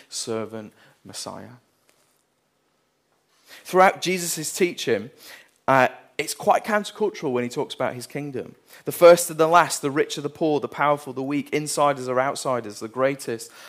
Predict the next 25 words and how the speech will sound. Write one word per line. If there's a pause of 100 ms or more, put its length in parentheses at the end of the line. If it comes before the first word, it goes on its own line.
(100)
are (240)
the
least.
But
you
know, (100)
every
time
Jesus
predicted
his
death,
it
was
always
in
the
context (240)
of
arguing,
the
disciples
or
people
arguing